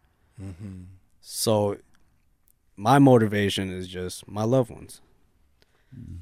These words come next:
Speaker 2: For me to be able to succeed in life, I have to better myself for my loved ones. So just don't ever give up.
Speaker 3: Amen. And there's folks,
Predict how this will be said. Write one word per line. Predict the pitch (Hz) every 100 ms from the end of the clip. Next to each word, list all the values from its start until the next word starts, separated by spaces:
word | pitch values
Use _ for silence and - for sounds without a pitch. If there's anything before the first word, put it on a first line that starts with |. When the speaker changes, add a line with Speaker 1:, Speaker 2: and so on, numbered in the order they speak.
| -
Speaker 2:
For | -
me | 117 117
to | 117
be | 107 113 113
able | 110 113
to | 104 98 _ _ _ _ _ _ _ _ _ _ _ _ _ -
succeed | - 131 - 196
in | 143 113
life, | 110 110 -
I | 117
have | 113
to | -
better | 104 110 104
myself | 98 - 98 92 -
for | - 104
my | 90 85
loved | 76 73
ones. | - - - _ _ _
So | - 117
just | 104 117
don't | 107 104
ever | 92 87
give | 92 78
up. | 69 62 _ _ _ _ _
Speaker 3:
Amen. | 85 73 62 58 - _ _ _ _ _ _ - - -
And | 101 95 95 87 - _
there's | 110 110
folks, | - 139 135 - -